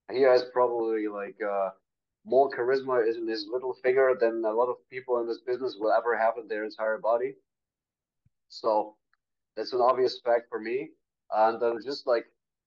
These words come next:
share, it was a weird moment because sharing the ring with him, like, for the very first time in this stipulation, just, like, having him as a referee in the match was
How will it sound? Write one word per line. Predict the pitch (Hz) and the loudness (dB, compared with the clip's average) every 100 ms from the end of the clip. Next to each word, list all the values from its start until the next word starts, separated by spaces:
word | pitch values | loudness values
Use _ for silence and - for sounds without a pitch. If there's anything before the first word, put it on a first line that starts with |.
| _ _ _ _ - | _ _ _ _ -4
share, | 135 143 - - | 0 0 -2 -6
it | 139 | 0
was | 185 139 131 _ - | 0 -2 -10 _ -12
a | 123 | -10
weird | 120 156 170 143 | -4 -2 -2 -2
moment | 135 147 143 | -2 -2 -6
because | 131 120 117 - | -8 -10 -10 -14
sharing | - - 131 143 147 143 - _ _ | -14 0 4 6 4 0 -8 _ _
the | 117 | -2
ring | 117 135 131 | 2 2 2
with | 123 113 - | -2 -4 -4
him, | 127 139 185 - _ _ _ _ - | -4 -4 -6 -20 _ _ _ _ -6
like, | 113 117 - _ _ _ _ - | -2 -2 -6 _ _ _ _ -4
for | 120 | 0
the | 123 | 2
very | 127 147 170 | 6 6 6
first | 160 147 - - | 4 2 2 0
time | 131 143 170 - _ _ _ | 4 4 2 -10 _ _ _
in | 127 123 | -6 0
this | 143 151 - | 2 2 -2
stipulation, | - 151 147 120 127 151 - 165 170 | -4 -4 -2 0 0 0 -2 -4 -4
just, | 127 123 | -14 -8
like, | 113 104 | -6 -2
having | 131 135 135 | 0 2 2
him | 123 | 2
as | 117 113 | 0 -2
a | 104 | -2
referee | 107 123 - 156 | 0 0 2 2
in | 147 | 2
the | 131 | 0
match | 123 123 135 - | 2 4 2 -2
was | 104 | -14